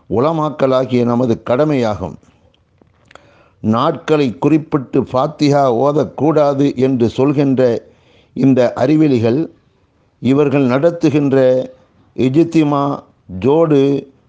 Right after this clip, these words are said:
சப்குசார், சில்லா, கஷ்டு எல்லாம் நாட்களை குறிப்பிட்டுத்தான் செய்கிறார்கள், நடத்துகிறார்கள். இதற்கு பதில் சொல்ல முடியுமா என்று இவர்களிடம் கேட்டால்,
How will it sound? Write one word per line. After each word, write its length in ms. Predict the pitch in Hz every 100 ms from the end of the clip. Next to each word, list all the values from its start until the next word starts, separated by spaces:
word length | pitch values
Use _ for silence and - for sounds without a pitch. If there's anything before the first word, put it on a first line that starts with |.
| -
சப்குசார், 720 | - 120 113 151 139 135 135 - - _ _
சில்லா, 680 | - 160 160 151 131 135 - _ _ _ -
கஷ்டு 540 | 147 - 147 135 131 - _ _ _ _ _ -
எல்லாம் 800 | 107 139 160 160 156 123 120 - _ _ _ _ _ _ -
நாட்களை 680 | 107 123 170 - - 165 131
குறிப்பிட்டுத்தான் 880 | - 156 139 147 117 131 - 143 160
செய்கிறார்கள், 680 | 151 139 143 147 139 127 143
நடத்துகிறார்கள். 920 | 131 123 139 135 120 117 101 87 - _ _ _ _ - _ _ _ -
இதற்கு 440 | 120 131 123 135
பதில் 280 | 117 131 160
சொல்ல 320 | - 147 151
முடியுமா 580 | 127 135 156 151 139 135
என்று 340 | - 127 131
இவர்களிடம் 540 | 127 131 135 135 127 117
கேட்டால், 720 | 117 131 104 127 151 151 -